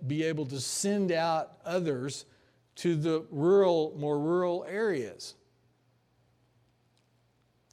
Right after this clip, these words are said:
He didn't just go to the big cities as he traveled. He went through many smaller ones as well.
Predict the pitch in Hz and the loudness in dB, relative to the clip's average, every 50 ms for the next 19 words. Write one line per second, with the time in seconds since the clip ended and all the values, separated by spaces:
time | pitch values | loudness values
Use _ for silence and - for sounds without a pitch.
0 | _ _ _ - 135 131 131 170 190 175 180 165 147 139 170 226 285 285 - - | _ _ _ -8 -4 0 4 4 4 4 4 0 2 2 4 2 2 2 -2 -2
1 | - 175 156 139 135 131 143 131 135 120 123 120 117 117 113 - 127 117 104 107 | 2 2 2 2 2 -2 -4 -6 -6 -6 -6 -6 -6 -6 -8 -6 -6 -6 -6 -6
2 | 110 127 143 - - - - _ _ - 127 120 120 123 120 120 113 - - 135 | -6 -6 -8 -10 -12 -18 -20 _ _ -14 -10 -8 -8 -6 -6 -6 -8 -8 -8 -8
3 | 117 113 113 120 139 147 147 143 143 151 156 156 147 - 160 151 151 143 151 165 | -6 -4 -4 -4 -4 -4 -2 -2 -2 -2 -4 -6 -6 -6 -4 -2 -2 0 -2 -2
4 | 175 175 160 151 - - 160 151 147 147 151 147 135 120 117 107 107 107 110 120 | -4 -4 -4 -6 -8 -6 -4 -2 0 0 0 -2 -2 -6 -8 -10 -10 -12 -12 -12
5 | 117 110 120 127 127 139 143 127 113 95 85 - | -12 -10 -8 -8 -6 -6 -6 -6 -8 -10 -14 -18